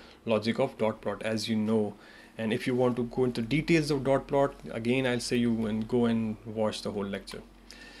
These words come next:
So the general workflow of the fasta is that, uh, that the words are searched between query and template sequence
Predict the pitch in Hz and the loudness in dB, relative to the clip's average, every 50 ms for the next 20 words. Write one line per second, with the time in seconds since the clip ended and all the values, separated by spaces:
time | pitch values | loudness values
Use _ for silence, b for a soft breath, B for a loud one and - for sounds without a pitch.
0 | B B B B - 147 - - 151 135 135 135 117 151 170 180 190 185 139 123 | B B B B -6 -6 -6 -6 -8 0 0 2 6 6 8 10 8 8 8 6
1 | 135 147 147 - - - 117 98 98 117 - - - - B B B B B - | 6 6 6 6 2 0 0 0 0 -2 -6 -12 -20 -20 B B B B B 2
2 | 123 127 123 120 - - - 131 127 127 123 123 123 123 123 120 107 117 - - | 4 4 4 2 0 0 2 4 4 6 4 4 4 6 4 4 2 0 0 2
3 | 127 120 123 117 - - 127 117 117 107 107 104 - 104 101 107 110 - - - | 4 4 4 4 2 2 4 4 4 4 0 0 0 2 2 2 2 -2 -6 -16
4 | B B B B B B B 127 117 117 117 117 113 113 127 120 120 - 117 123 | B B B B B B B -2 0 2 2 2 2 2 0 0 -2 -2 -2 0
5 | 117 110 120 135 151 156 151 135 147 143 127 - - 139 135 143 139 - - 123 | 0 4 6 6 6 6 6 6 4 4 4 2 2 4 4 4 4 2 -2 0
6 | 123 123 - 127 127 131 127 - - 127 127 127 127 123 123 - 117 120 120 117 | 2 2 2 2 0 0 0 0 2 2 4 6 4 4 4 2 2 2 2 2
7 | - 120 117 123 123 139 139 135 - - 113 - - 101 104 117 120 - | 2 2 2 2 2 0 0 0 0 -4 -4 -4 -4 -6 -6 -4 -6 -8